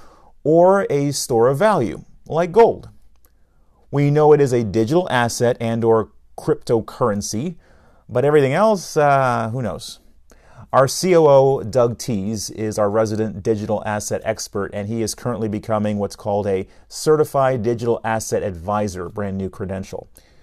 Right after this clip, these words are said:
He may be able to better explain where the debate stands among the fellow professionals, our financial advisor group, but El Salvador has taken their position.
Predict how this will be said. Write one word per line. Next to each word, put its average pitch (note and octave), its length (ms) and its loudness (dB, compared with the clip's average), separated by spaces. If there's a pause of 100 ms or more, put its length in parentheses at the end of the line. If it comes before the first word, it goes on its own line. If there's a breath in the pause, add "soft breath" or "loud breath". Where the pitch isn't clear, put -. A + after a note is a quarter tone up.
(220 soft breath)
He E3 160 0
may F3 180 6
be D#3 160 2
able C#3 200 2
to B2 120 -2
better B2+ 320 4
explain A#2+ 600 -2
where G#2 280 0
the F#2 160 -8
debate G#2 380 -2
stands A2+ 540 -4
among G#2+ 300 -2
the G2+ 80 -4
fellow A2 300 -2
professionals, C3+ 760 -4 (360 soft breath)
our F2+ 100 -10
financial G2+ 480 -6
advisor G#2 460 -2
group, G#2+ 340 -6 (420 soft breath)
but A#2+ 140 6
El A#2+ 140 6
Salvador C#3+ 580 4
has A#2+ 240 0
taken B2 540 0
their G#2+ 320 0
position. F#2 560 -6